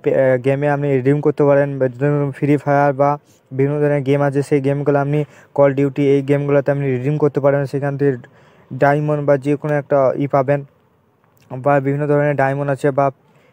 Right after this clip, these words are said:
PayPal অ্যাকাউন্টে আপনি এখান থেকে উইন্ডো করতে পারেন। উইন্ডো করার সময় দেখতে পাচ্ছেন আমাদেরকে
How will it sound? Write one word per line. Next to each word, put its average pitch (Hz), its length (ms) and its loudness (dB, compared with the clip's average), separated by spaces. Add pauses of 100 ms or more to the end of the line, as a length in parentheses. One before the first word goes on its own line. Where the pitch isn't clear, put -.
(120)
PayPal 147 280 2
অ্যাকাউন্টে 147 400 0
আপনি 143 340 -4
এখান 139 200 -2
থেকে 143 140 2
উইন্ডো 143 180 0
করতে 143 240 0
পারেন। 143 200 2
উইন্ডো 139 220 -2
করার 143 120 2
সময় 143 200 -6
দেখতে 139 260 -4
পাচ্ছেন 143 280 0
আমাদেরকে 139 300 -4